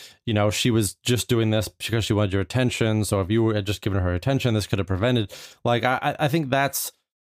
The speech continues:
it's, it's a risky road. And, and to your earlier point, Doctor Reisman is a confrontational style therapist. You know,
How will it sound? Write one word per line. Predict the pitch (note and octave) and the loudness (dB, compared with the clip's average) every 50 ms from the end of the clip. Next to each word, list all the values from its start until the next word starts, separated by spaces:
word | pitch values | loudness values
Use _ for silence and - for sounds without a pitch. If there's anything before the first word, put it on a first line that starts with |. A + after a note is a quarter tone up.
| _ _ - | _ _ -2
it's, | D3 C#3 - D#3 | -2 0 0 0
it's | E3 D#3+ - | 0 2 2
a | D#3+ C3+ | 2 2
risky | C#3+ F3+ D3 - - D#3 | 2 2 2 2 2 2
road. | C3+ C#3 D3+ C3+ A2 G#2 G#2+ G#2 | 4 4 4 4 4 4 2 2
And, | A#2 B2 B2 | 2 2 2
and | A#2+ C#3 C#3 C3+ - | 2 2 0 0 0
to | - D#3+ D#3 | 0 0 2
your | D3+ D3+ C#3+ | 2 2 2
earlier | D#3 E3 D#3+ D3+ C3+ | 2 2 2 2 0
point, | A#2+ - - D#3+ D3+ C#3 A#2 A2 - _ _ - _ _ _ _ - | 0 0 0 0 2 2 0 0 -2 _ _ -20 _ _ _ _ -2
Doctor | C#3 C#3 D#3+ D#3+ - F3 D3 | 0 0 0 0 0 0 2
Reisman | C#3+ C#3 C#3 C3+ - C3 A#2 A#2 - - | 2 2 2 2 2 2 2 2 4 4
is | C3 C3+ C#3+ A#2+ - - | 4 4 4 2 2 0
a | A#2+ A2+ G2+ - - | 0 0 0 -2 -4
confrontational | - - C3 C#3 C3+ - C#3+ C3 A#2+ - - A#2+ A2+ - - A#2 A2 G#2+ G2+ G2+ G2+ | -2 0 0 0 0 0 0 0 0 2 0 0 0 0 0 0 2 2 2 0 0
style | - - - A2 G2 F#2+ F#2+ F#2 F#2+ F#2 F2 | -2 -2 -2 0 2 2 2 2 2 0 0
therapist. | - F#2+ F2 - - - - - - - - - - - _ _ _ _ _ _ _ _ _ _ _ _ _ _ _ _ - | -2 -2 -2 -2 -4 -8 -8 -10 -8 -8 -8 -10 -12 -16 _ _ _ _ _ _ _ _ _ _ _ _ _ _ _ _ -2
You | B2 A2+ | 0 2
know, | A2 G#2+ G#2+ A2 G#2+ - | 2 2 2 0 -2 -4